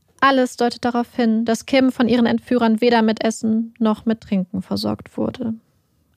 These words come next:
Ein kleines Detail, das die Detectives für sich behalten werden. Insgesamt ergibt sich ein unglaublich grausames Bild von ihrer Entführung. Es scheint, als wäre sie drei Tage lang,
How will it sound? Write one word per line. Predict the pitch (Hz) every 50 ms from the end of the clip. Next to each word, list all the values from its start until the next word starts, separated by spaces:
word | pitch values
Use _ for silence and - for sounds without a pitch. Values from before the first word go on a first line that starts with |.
| _ _
Ein | 262 262 269 269
kleines | - - - 226 226 226 226 -
Detail, | - 240 233 - 247 233 226 240 254 247 - _
das | - 240 240
die | - - 262
Detectives | 254 - - 208 - - _ - 196 202 - - -
für | - - 233
sich | 226 - 180 - - -
behalten | 190 180 196 - - - - - 226 -
werden. | 208 226 208 208 214 220 226 220 - _ _ _ _ _ _ _ _ _ _ - - - - - - _
Insgesamt | 262 269 262 - - - 254 - 240 233 240 247 -
ergibt | 254 240 - 247 -
sich | - - - 247
ein | 240 -
unglaublich | - 208 190 196 196 202 208 - - 214 - -
grausames | - 214 220 202 - 214 208 214 -
Bild | - - 196 202 -
von | - - 202 196
ihrer | 208 202 214 208 -
Entführung. | 214 214 - - - 247 226 - 233 226 233 226 - - _ _ _ -
Es | - - 240 -
scheint, | - 269 247 240 233 240 247 247 -
als | 240 233 - -
wäre | 254 240 240
sie | 226 247 -
drei | 226 233 233 233
Tage | 226 - - 220 220 214 220
lang, | 220 208 208 208 208 214 220